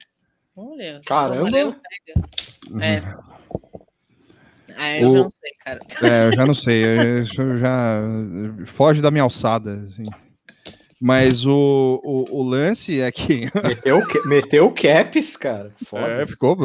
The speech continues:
Speaker 3: tá, o Iago, Iago Bergamo, muito bem.
Speaker 1: Ah, é. <laughs> É, boa.
Speaker 3: O, o, <laughs> o, a,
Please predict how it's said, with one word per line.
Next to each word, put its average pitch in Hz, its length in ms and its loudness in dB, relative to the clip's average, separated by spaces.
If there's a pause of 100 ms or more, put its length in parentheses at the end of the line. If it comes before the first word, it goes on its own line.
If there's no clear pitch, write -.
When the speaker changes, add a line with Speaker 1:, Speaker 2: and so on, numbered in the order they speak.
(120)
Speaker 3:
tá, 127 260 2
o 127 800 2
Iago, 160 560 4
Iago 185 320 6
Bergamo, 135 600 2 (420)
muito 127 300 -4
bem. 113 340 -4 (400)
Speaker 1:
Ah, 202 320 0
é. 196 220 2
<laughs> 226 80 -4 (200)
É, 180 180 -2
boa. 160 260 -10 (680)
Speaker 3:
O, 127 960 4
o, - 20 6 (1160)
<laughs> - 0 -
o, 147 300 0
a, 139 220 -2